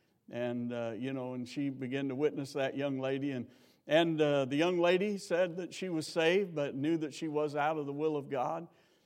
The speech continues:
And her boyfriend was not saved. And she said, "I know the guy that can help you. Go see my son, and he'll tell you what you need to do." Uh, and, you know, I had the privilege of leading her boyfriend to the Lord and seeing them do the right thing and become husband and wife. And,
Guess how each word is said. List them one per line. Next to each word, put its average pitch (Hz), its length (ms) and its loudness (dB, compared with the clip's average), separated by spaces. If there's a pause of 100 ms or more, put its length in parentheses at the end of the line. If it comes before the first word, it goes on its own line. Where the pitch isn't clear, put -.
(140)
And 123 180 -4
her 127 80 -6
boyfriend 147 560 0
was 131 180 -6
not 139 260 -2
saved. 135 400 -2
And 127 140 -6
she 135 160 -8
said, 117 220 -10
"I 139 160 0
know 156 160 -2
the 156 100 -8
guy 139 240 -4
that 127 200 -10
can 123 180 -10
help 120 340 -8
you. - 120 -14 (520)
Go 139 140 -4
see 147 200 -4
my 135 220 -2
son, 123 420 -6
and 107 140 -12
he'll 139 220 -6
tell 139 160 -4
you 135 120 -4
what 127 200 -6
you 135 100 -4
need 135 220 -4
to 123 40 -10
do." 113 320 -10 (480)
Uh, 113 540 -4
and, 131 180 -4
you 135 120 -4
know, 143 100 -2
I 131 80 0
had 139 180 -2
the 139 60 -8
privilege 113 540 -8
of 113 200 -8
leading 127 360 -4
her 131 340 -4 (460)
boyfriend 185 560 6
to 170 120 -4
the 151 120 2
Lord 156 420 4
and 120 240 -6
seeing 147 380 -2
them 139 320 -2
do 143 200 0
the 143 120 -4
right 160 280 -2
thing 131 280 -8
and 117 100 -10
become 127 380 -8
husband 131 420 -6
and 123 120 -10
wife. 139 380 -6
And, 117 120 -8